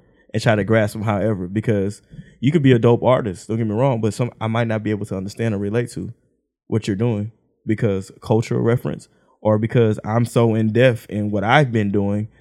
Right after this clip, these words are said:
that it just doesn't hit me how it hits you because it's entirely different. That's like me going from rapping to doing hip hop stuff and then trying to understand oil pastel.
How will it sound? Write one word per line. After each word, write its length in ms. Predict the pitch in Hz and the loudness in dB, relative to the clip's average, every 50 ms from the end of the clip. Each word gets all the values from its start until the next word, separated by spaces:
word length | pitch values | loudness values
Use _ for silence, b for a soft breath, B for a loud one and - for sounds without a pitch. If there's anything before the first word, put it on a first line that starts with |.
| b b b b b - | b b b b b -4
that 200 | 113 104 - - - | -2 -2 -2 -4 -2
it 140 | 98 110 107 | -4 -2 0
just 280 | 117 117 110 107 - - | 0 -2 -2 -2 -2 0
doesn't 340 | 123 117 107 113 98 - - | 2 2 2 0 -6 -6 -4
hit 260 | - 143 160 135 - | 2 2 2 2 2
me 280 | 117 104 98 104 113 _ _ _ | -4 -4 -4 -6 -8 _ _ _
how 200 | - - 120 113 | -2 0 2 2
it 100 | 98 98 | 2 2
hits 260 | 131 - - - - | 0 0 0 -2 -4
you 160 | 131 123 101 | -2 -2 -2
because 320 | - - 101 - 113 104 | -2 -6 -4 -2 -2 -2
it's 140 | 110 110 110 | -2 -4 -6
entirely 420 | 110 101 - 117 123 110 98 90 73 | -6 -4 -4 -2 -2 -2 -2 -4 -6
different. 340 | 82 107 113 - - - _ _ _ _ _ _ _ _ _ _ - | -6 -6 -6 -6 -10 -20 _ _ _ _ _ _ _ _ _ _ -2
That's 180 | 113 120 120 | -2 -2 0
like 180 | 139 131 117 101 | 0 0 0 0
me 300 | 120 120 120 120 117 110 | -2 -4 -2 -2 -2 -4
going 360 | 95 101 117 120 120 117 113 | -4 -4 -2 -2 0 -2 -2
from 480 | 113 - 117 113 110 104 104 107 110 113 _ _ _ _ _ _ _ _ _ _ _ _ _ _ - | -4 -4 -6 -4 -4 -4 -6 -8 -10 -12 _ _ _ _ _ _ _ _ _ _ _ _ _ _ -2
rapping 680 | 117 120 127 127 120 - 123 120 117 113 110 107 110 107 | 2 4 4 4 4 2 0 0 0 0 0 -2 -4 -4
to 140 | - 117 | -6 -6
doing 240 | 104 113 117 113 113 | -4 -4 -4 -4 -2
hip 200 | 113 151 151 147 | 0 0 0 2
hop 200 | 143 123 110 - | 0 -2 -2 -4
stuff 560 | - - - 104 107 107 107 107 - - - _ _ _ _ _ - | -6 -4 -2 0 0 0 -2 -4 -8 -18 -20 _ _ _ _ _ -4
and 120 | 117 117 | -2 0
then 100 | 117 117 | 0 0
trying 180 | 110 - 127 120 | 0 0 0 0
to 40 | 98 | 0
understand 380 | 117 120 113 - - 113 110 - | -2 -4 -4 -2 -2 -2 -2 0
oil 200 | - 123 117 117 | 2 2 2 2
pastel. 580 | 110 - 107 107 - - 113 104 87 92 117 | 2 2 0 0 -2 -2 -2 -2 -2 -4 -8